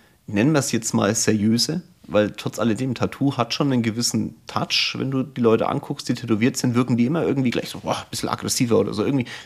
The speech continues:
das ist irgendwie eine harte Sau, wenn der ein Tattoo drauf hat. Und jetzt mal unabhängig davon, wenn das das im Kopf auslöst vom Gegenüber, muss es einfach in deine Rolle passen und du musst sie gut erzählen. Das habe ich vorhin ja schon gesagt.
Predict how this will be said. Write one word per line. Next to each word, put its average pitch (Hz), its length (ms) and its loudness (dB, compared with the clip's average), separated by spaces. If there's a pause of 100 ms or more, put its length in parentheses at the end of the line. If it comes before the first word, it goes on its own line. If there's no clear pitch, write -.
das - 140 -10
ist - 60 -8
irgendwie 123 180 0
eine 107 160 0
harte 113 200 0
Sau, 110 300 6
wenn 107 100 2
der 98 100 0
ein 101 40 -4
Tattoo - 280 -6
drauf - 220 -6
hat. 123 120 -8 (800)
Und 113 280 -4
jetzt 117 160 -2
mal 131 80 6
unabhängig 143 480 4
davon, 139 400 2 (1000)
wenn 120 180 4
das 143 140 0
das 131 140 -2
im 123 60 2
Kopf 120 220 -2
auslöst 160 440 2
vom 160 160 -2
Gegenüber, 151 420 2
muss 123 240 4
es 160 100 -4
einfach 139 400 -4
in 120 100 -2
deine 110 180 2
Rolle 104 220 2
passen 135 400 -4
und 131 100 -2
du 120 60 2
musst 120 320 2
sie 120 80 0
gut - 200 -4
erzählen. 120 500 -2
Das - 160 -2
habe 104 120 -2
ich 110 80 -10
vorhin 110 220 0
ja 104 80 -2
schon - 160 -6
gesagt. - 400 -6